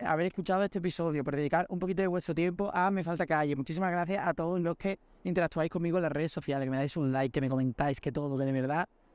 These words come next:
yo lo valoro un montonazo porque esto, pues, al final es, eh, un montón de curro, que yo me lo paso genial, pero sentir que, que hay buen feedback y que a la gente le mola, a mí la verdad que me pone inmensamente feliz.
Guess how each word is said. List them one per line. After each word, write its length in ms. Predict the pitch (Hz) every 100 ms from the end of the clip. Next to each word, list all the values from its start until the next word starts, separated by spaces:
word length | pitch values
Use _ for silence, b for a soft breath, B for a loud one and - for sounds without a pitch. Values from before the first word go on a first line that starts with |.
| -
yo 120 | 170
lo 100 | 175
valoro 340 | 160 165 185
un 140 | - 170
montonazo 500 | 170 165 170 175 185
porque 300 | 170 - 147
esto, 200 | 143 170
pues, 140 | 147
al 80 | 143
final 300 | 139 139 147
es, 260 | - 147 -
eh, 360 | - 139 127 127 -
un 320 | 147 139 135 135 - -
montón 340 | 147 143 151 147
de 80 |
curro, 200 | 151 196
que 100 | 139
yo 100 | 131
me 40 | 139
lo 60 |
paso 220 | 143 131 143
genial, 320 | 151 156 185
pero 280 | 165 165 196 - -
sentir 420 | - 170 139 156 139
que, 400 | 156 156 160 -
que 280 | 165 151 147
hay 100 | 147
buen 220 | 151 147
feedback 340 | 175 156 131 -
y 80 | 143
que 60 |
a 20 |
la 80 | 139
gente 200 | 127 127
le 80 | 143
mola, 240 | 139 147 -
a 80 | 147
mí 120 | 139
la 100 | 147
verdad 240 | 139 147
que 80 | 160
me 120 | 160
pone 240 | 143 160 202
inmensamente 640 | 160 147 143 151 160 202 -
feliz. 260 | 151 135